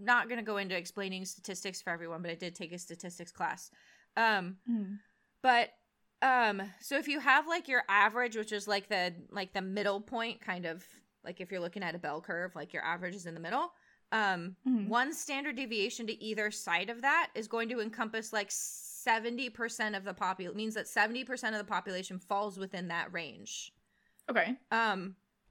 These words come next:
Speaker 1: five foot two is, like, the standard deviation for women,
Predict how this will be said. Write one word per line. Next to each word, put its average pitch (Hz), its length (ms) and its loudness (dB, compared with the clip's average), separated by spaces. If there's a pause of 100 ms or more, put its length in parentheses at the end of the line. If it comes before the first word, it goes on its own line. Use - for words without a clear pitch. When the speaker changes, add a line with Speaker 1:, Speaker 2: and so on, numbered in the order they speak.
(260)
Speaker 1:
five 294 260 8
foot 359 260 -2
two 294 500 0
is, 240 240 0 (300)
like, 214 360 2 (200)
the 240 140 -2
standard 285 400 -2
deviation 247 500 -2
for 220 180 -2
women, 226 340 0